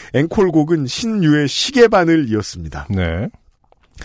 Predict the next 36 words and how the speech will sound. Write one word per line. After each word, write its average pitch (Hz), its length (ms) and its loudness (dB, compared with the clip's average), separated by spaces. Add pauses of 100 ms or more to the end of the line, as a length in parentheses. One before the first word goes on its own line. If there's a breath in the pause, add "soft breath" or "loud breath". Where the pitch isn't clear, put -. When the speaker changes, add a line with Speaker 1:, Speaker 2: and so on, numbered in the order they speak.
(300 loud breath)
Speaker 1:
국정감사 208 560 0
때 185 140 0
보여주셨던 135 580 2
가창력을 127 560 2
살짝 139 320 0
기대했으나 104 560 0
그런 117 260 2
건 104 200 -2
없었습니다. - 720 -12
Speaker 2:
음. 98 200 0
Speaker 1:
네, 87 100 -2
국정감사 117 380 -2
때 110 100 -8
노래 123 180 4
한번 143 180 4
부른 131 180 2
적 135 120 2
있죠, 123 160 0
이 120 40 4
사람? 131 480 4
Speaker 2:
음. 98 460 -2 (600 loud breath)
Speaker 1:
다음 160 280 2
순서로는 175 640 2 (160)
지역의 175 400 2
국악예술단의 196 880 0
공연이 110 420 0
있었고, 107 520 0 (380)
괄호, 92 340 -2 (200)
눈치 147 300 2
없이 143 240 -2
십 - 160 -6
분 214 140 0
넘게 165 240 0
했습니다. 101 500 -2
괄호. 80 280 -6 (560)
네. - 120 -12